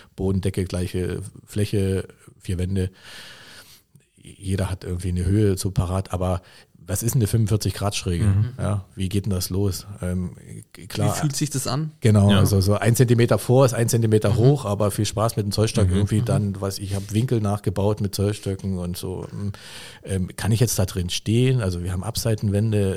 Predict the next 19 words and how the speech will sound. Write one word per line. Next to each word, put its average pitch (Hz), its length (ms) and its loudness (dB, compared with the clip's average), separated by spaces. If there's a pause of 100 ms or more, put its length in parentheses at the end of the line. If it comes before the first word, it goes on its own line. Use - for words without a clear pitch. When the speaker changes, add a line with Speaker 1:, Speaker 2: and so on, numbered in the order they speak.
(120)
Speaker 1:
ähm, 92 200 0 (920)
ähm, 101 320 2 (840)
ja, 107 140 0
machen 104 240 2
müssen, 101 280 2 (120)
ja, 104 180 2
Speaker 2:
Mhm. 110 180 -6
Speaker 1:
ähm, 98 580 2
vom 87 180 -4
Bauplan 117 380 2
her. 110 340 2
Ähm, 95 440 0 (320)
dann 95 240 -2
haben 98 80 0
wir 95 100 2
halt 92 140 0
versucht, 98 360 -4
die 95 80 -2
möglichst, 95 800 -4